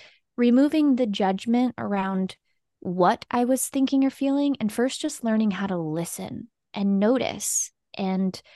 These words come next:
find words that sometimes aren't the precise technical label, but maybe it's like, "Okay, this feeling,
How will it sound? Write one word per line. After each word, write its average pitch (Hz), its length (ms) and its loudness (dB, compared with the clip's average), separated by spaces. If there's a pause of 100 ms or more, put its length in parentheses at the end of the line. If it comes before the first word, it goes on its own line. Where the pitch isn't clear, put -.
(440)
find 269 400 2
words 247 440 4
that 247 200 -2
sometimes 294 480 -2
aren't 277 220 0 (460)
the 214 100 -2
precise - 880 -2 (120)
technical 240 640 0
label, 262 520 0
but - 160 -8
maybe 262 300 2
it's 285 220 -4
like, 285 320 -2 (320)
"Okay, 220 300 2
this 220 260 -4
feeling, 247 640 2